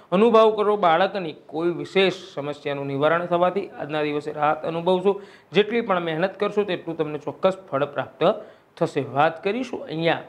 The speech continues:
વૃશ્ચિક રાશિની. કોઈ શુભ ધાર્મિક કાર્યમાં ખર્ચ કરીને તમે મન પ્રસન્ન કરશો. કોઈ મિત્રની સલાહ તમારા માટે ઉપયોગી સાબિત બનશે. કોર્ટ કચેરી કે સામાજિક વિવાદોમાં તમારો વિજય ચોક્કસ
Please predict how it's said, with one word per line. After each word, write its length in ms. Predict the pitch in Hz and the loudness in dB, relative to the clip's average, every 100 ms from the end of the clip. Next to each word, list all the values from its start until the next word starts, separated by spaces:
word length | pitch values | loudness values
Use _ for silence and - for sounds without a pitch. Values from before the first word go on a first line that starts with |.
| - _ _ _ _ _ _ _ | -20 _ _ _ _ _ _ _
વૃશ્ચિક 420 | 135 202 240 214 165 | -4 -2 0 0 2
રાશિની. 360 | 143 143 139 | 2 -2 -10
કોઈ 200 | 139 147 | -8 -8
શુભ 380 | 143 - 180 175 - - 135 | -6 -2 -2 -2 -10 -18 -4
ધાર્મિક 460 | 151 156 180 190 - | 0 2 0 -4 -4
કાર્યમાં 380 | 143 135 135 135 - _ _ - | -4 -4 -8 -10 -16 _ _ 0
ખર્ચ 300 | 196 202 - | 0 0 -6
કરીને 340 | 156 139 123 - _ _ _ | -6 -8 -14 -20 _ _ _
તમે 200 | 147 147 | -6 -4
મન 260 | 139 160 190 | -2 -2 -2
પ્રસન્ન 480 | - 151 151 143 | -4 -4 -4 -6
કરશો. 320 | 135 127 - 143 | -4 -6 -8 -8
કોઈ 200 | - 147 | -4 -4
મિત્રની 400 | 143 156 151 147 | -4 -4 -4 -2
સલાહ 300 | 151 147 156 | 0 2 0
તમારા 380 | 151 147 143 | -2 -2 -2
માટે 500 | 139 143 185 208 - - _ - | -2 2 2 2 -2 -16 _ -4
ઉપયોગી 440 | 180 214 214 226 | 0 4 4 2
સાબિત 340 | 175 139 165 | -2 -2 -2
બનશે. 300 | 180 202 202 | -4 -4 -2
કોર્ટ 280 | 214 180 175 175 | 0 2 2 0
કચેરી 280 | 165 160 156 | -4 -2 -4
કે 240 | - - | -6 -8
સામાજિક 540 | 185 165 147 139 143 147 | -2 0 0 -4 -6 -6
વિવાદોમાં 520 | 147 175 185 185 185 | 2 2 2 -2 -2
તમારો 320 | 151 139 139 | 0 0 -2
વિજય 260 | 131 156 175 | -2 -2 -2
ચોક્કસ 500 | 165 - 190 202 | -4 -2 0 -2